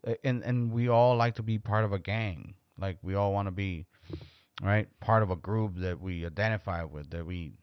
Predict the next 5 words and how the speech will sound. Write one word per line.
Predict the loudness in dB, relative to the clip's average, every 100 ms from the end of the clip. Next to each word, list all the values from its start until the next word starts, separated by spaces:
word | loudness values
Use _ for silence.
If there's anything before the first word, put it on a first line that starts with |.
| _ _ _ _ _ _ _ _ _ _ _ _ _ _ _ _ _ _ _ _ -20 -20 -8
we | -2 4
all | 6 6
do | 4 -2
it, | -4 -10 _ -10
right? | -4 -4